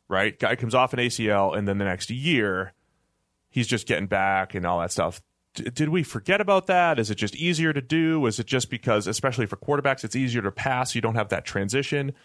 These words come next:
Because Carson Wentz did it last year, and there were times where he just didn't look right or as good, but overall he was fine. Or, you know, are we just,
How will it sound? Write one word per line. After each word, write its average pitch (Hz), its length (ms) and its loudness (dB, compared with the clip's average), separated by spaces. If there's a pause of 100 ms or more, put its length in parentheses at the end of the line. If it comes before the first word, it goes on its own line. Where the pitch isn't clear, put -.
(340)
Because - 200 -4
Carson 190 340 2
Wentz 156 240 2
did 110 160 0
it 82 40 0
last 101 300 0
year, 107 160 2
and 123 220 -2
there 240 120 2
were 196 60 0
times 117 360 0
where 107 80 0
he 113 60 0
just - 200 -6
didn't 101 180 -2
look 95 300 -2 (240)
right 117 440 0 (200)
or 107 100 2
as 110 160 0
good, 127 480 0 (560)
but 208 120 0
overall 120 420 2
he 104 100 0
was 98 140 -4
fine. 90 440 -2 (640)
Or, 127 220 4 (160)
you 135 140 -4
know, 110 260 2
are 127 140 2
we 156 140 0
just, - 360 -2